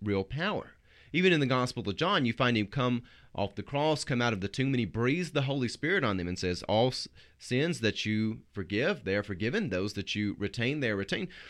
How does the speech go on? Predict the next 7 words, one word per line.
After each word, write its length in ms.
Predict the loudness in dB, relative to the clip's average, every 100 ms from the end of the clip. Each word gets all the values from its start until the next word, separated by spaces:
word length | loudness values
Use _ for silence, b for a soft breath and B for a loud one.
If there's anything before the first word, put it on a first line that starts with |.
| B B _ _ _ 2
If 160 | 2 4
you 180 | 4
think 380 | 2 0 -2 0
that 160 | -2 2
that 240 | 2 2
only 320 | 0 0 2 2
matters 720 | 2 2 2 -2 -8 -10